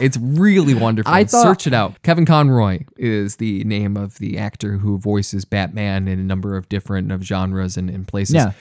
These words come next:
Speaker 1: So he will apparently be showing up in a live action,
Speaker 2: Yeah.
Speaker 1: uh,
Speaker 2: Old Man
Speaker 1: capacity.
Speaker 2: Wayne.
Speaker 1: Old Man Wayne. He is apparently not gonna be, he's re-, he's apparently stated to not be in the suit.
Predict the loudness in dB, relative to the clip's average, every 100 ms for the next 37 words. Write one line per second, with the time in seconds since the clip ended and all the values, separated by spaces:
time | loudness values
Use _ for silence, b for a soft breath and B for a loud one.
0 | B B 0 2 6 4 4 4 4 6
1 | 2 0 2 2 4 2 2 0 -2 _
2 | _ -14 -6 0 2 2 0 0 0 2
3 | 2 2 -2 -2 0 2 0 0 2 2
4 | 0 _ -16 -6 -2 4 6 8 8 8
5 | 8 6 6 4 4 4 4 4 4 4
6 | 4 2 2 2 0 0 -4 0 0 4
7 | 4 4 4 2 0 4 4 4 2 0
8 | -2 -2 -2 -4 0 0 -2 -4 -2 0
9 | -2 -2 -2 0 0 0 -2 0 -2 -4
10 | -4 -2 0 0 -2 -6 -8 -10